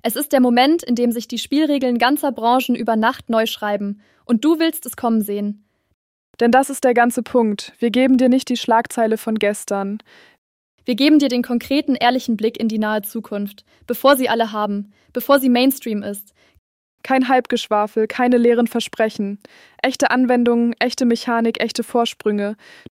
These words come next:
Speaker 1: Du gehst aus jeder Folge raus und verstehst etwas,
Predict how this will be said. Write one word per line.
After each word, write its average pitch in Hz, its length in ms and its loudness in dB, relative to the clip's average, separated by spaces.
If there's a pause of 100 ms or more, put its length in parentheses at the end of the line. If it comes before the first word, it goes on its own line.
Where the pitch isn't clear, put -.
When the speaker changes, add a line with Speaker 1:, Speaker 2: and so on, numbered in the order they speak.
(400)
Speaker 1:
Du 262 120 -2
gehst 320 280 2
aus 240 140 -2
jeder 302 280 2
Folge 233 380 -2
raus 220 400 -2
und 226 120 -2
verstehst 277 480 -2
etwas, 220 440 -4